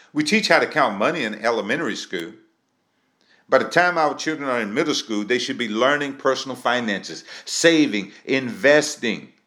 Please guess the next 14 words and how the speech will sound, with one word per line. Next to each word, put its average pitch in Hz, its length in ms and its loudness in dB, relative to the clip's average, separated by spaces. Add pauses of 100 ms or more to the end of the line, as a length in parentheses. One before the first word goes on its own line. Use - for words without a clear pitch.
(200)
managing, 113 840 -2 (160)
budgeting, 135 800 2 (420)
entrepreneurship. 156 1300 2 (1600)
That 143 360 4
training, 147 500 -2
that 143 200 4
education 131 640 0
should 101 180 -10
be 113 180 -6
offered 104 580 0 (220)
in 117 160 0
our 107 180 4
public 101 420 -4
schools. 90 460 -10